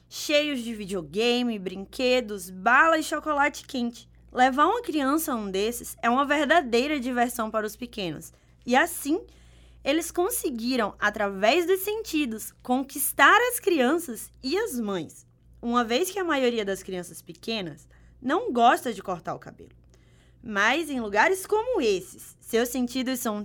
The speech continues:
tão estimulados que eles veem cortar o cabelo como uma diversão. Esses salões oferecem muito mais do que um serviço. Eles oferecem uma experiência.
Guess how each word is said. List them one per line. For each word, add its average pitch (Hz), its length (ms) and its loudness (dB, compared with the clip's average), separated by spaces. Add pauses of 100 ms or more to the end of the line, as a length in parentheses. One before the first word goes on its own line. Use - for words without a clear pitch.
(120)
tão 302 200 4
estimulados 302 920 2 (340)
que - 140 -2
eles 311 300 4
veem 226 280 -4
cortar 208 480 2
o 392 60 2
cabelo 320 540 2 (200)
como 302 280 2
uma 320 220 4
diversão. 302 680 2 (800)
Esses 349 340 2
salões 214 600 -2
oferecem 285 600 2
muito 294 320 0
mais 262 260 2
do 254 80 -8
que 254 120 -8
um 240 100 -2
serviço. 240 600 -8 (400)
Eles 196 180 -2
oferecem 233 600 4
uma 240 180 2
experiência. 277 1040 0